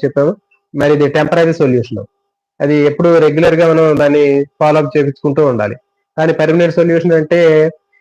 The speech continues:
ఆ, ఎవరైతే దగ్గర సం-, దగ్గర బంధువులు ఎవరైతే ఉంటారో, ఆ దగ్గర బంధువులు ఎవరైనా ఒక కిడ్నీ డొనేట్ చేసినట్లయితే, ఆ డొనేట్ చేసినటువంటి కిడ్నీని అతనికి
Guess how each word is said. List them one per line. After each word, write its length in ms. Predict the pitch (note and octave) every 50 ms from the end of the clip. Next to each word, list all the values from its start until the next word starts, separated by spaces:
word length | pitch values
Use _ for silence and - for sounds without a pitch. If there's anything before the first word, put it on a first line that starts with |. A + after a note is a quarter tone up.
| _ _ _ -
ఆ, 240 | C3+ C3+ C3+ C3+ C3+
ఎవరైతే 720 | C3+ C#3 C#3+ D#3 D#3+ F3 F3 E3+ E3+ F3+ E3+ C#3+ A#2+ - - _ _ _ _ _ _ _ _ _ _ _ _ _ _ _ _ _ _ _ _ -
దగ్గర 300 | C3 C#3+ C#3+ C3+ E3 D#3+
సం-, 300 | - F3 E3 D#3+ D#3 D3
దగ్గర 280 | C#3+ D3 C#3 C#3+ D#3+ E3
బంధువులు 360 | D#3 D#3+ D#3 D#3 D#3 D#3+ D#3
ఎవరైతే 300 | D3+ D3 D3+ D3+ D3+ D3+
ఉంటారో, 280 | D3 C#3 C3+ D3 D3+ D#3+
ఆ 160 | D#3+ D3+ C#3
దగ్గర 360 | C3 B2+ C#3 C3+ C3+ D#3 D#3+
బంధువులు 580 | D#3 D#3 D#3 D#3 D3+ D#3 D#3 D#3 D#3 D#3 D#3 D3
ఎవరైనా 360 | C#3+ C#3+ C#3+ C#3+ D3 D3 D3
ఒక 160 | C#3 C3+ -
కిడ్నీ 380 | C3+ - D3 C#3 C#3 D3+ D#3 D3
డొనేట్ 320 | D3 D3 C#3+ C#3+ D3 C#3
చేసినట్లయితే, 600 | C3 C3+ C3 - C#3+ C3 A#2+ B2 B2 A#2+ A#2 -
ఆ 140 | D3+ D#3 C#3
డొనేట్ 420 | B2+ B2 C3+ D3 D3+ D#3+ D#3+ - E3+
చేసినటువంటి 440 | E3 D#3+ E3 D#3 C#3+ D3+ D3+ C#3
కిడ్నీని 600 | - - D3+ C#3+ C#3+ D3+ D3 C#3 C3 C#3 F3 A3+ - _ _ _ _ _ _ -
అతనికి 800 | C3+ C3+ E3+ E3 E3 E3 E3 F3+ E3+ D#3 D3 D3 D#3+ E3 -